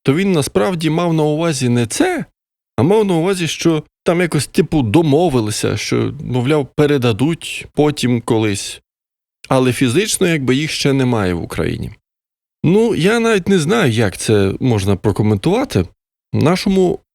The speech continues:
актору, який грає головну роль в нашій країні, йому треба прописувати більш детально тексти, бо він, як тільки починає оце щось з голови говорити,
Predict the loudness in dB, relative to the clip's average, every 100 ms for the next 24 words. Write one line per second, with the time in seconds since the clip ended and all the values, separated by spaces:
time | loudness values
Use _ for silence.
0 | _ -4 0 2 2 2 0 0 2 2
1 | 2 2 2 2 0 0 0 0 -2 -2
2 | -2 0 -2 -2 -2 0 0 0 0 0
3 | -2 -2 -2 0 -2 -2 -2 0 0 0
4 | -2 0 -2 -2 0 0 2 0 0 0
5 | -2 -4 -4 -2 0 0 -2 -2 -4 -2
6 | -2 -2 0 0 0 0 -2 -2 -2 -2
7 | -2 0 0 0 0 0 2 0 -2